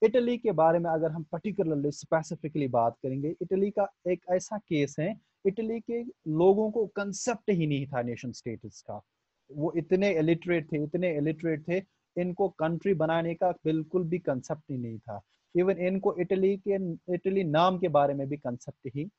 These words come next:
नहीं था। तो आज हम इसी के बारे में पढ़ेंगे कि Italy, अ, कैसे आज़ाद हो गई या Germany कैसे आज़ाद हो गई,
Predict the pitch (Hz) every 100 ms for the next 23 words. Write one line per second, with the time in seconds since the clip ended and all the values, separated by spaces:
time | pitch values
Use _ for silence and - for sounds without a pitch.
0 | - 127 123 123 107 - _ _ _ _
1 | _ _ _ 156 190 214 220 202 226 220
2 | 165 170 147 147 156 151 147 147 151 147
3 | 170 - _ _ 180 180 196 202 196 -
4 | 147 143 - 151 196 185 175 180 165 180
5 | 175 180 190 - 151 135 135 147 165 170
6 | 156 151 175 170 165 170 165 165 165 170